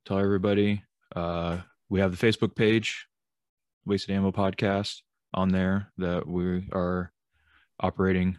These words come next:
under right now. Uh, we're both administrators on there. So that's one way to contact us if you guys wanna contact us.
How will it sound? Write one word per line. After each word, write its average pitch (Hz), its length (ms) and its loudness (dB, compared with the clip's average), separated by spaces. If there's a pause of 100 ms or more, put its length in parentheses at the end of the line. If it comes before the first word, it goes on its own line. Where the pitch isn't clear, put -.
(140)
under 95 420 2 (220)
right 92 180 0
now. 92 420 -2
Uh, 87 220 -2
we're 85 100 -2
both 90 320 -4 (100)
administrators 90 840 -2 (460)
on 90 220 0
there. 87 360 -2
So 92 200 0
that's 90 240 0
one 87 160 0
way 90 120 0
to 80 60 -4
contact 87 560 -4
us 87 340 -4
if 87 140 -10
you 90 80 -4
guys 85 120 -4
wanna 85 140 -6
contact 87 500 -4
us. 85 320 -6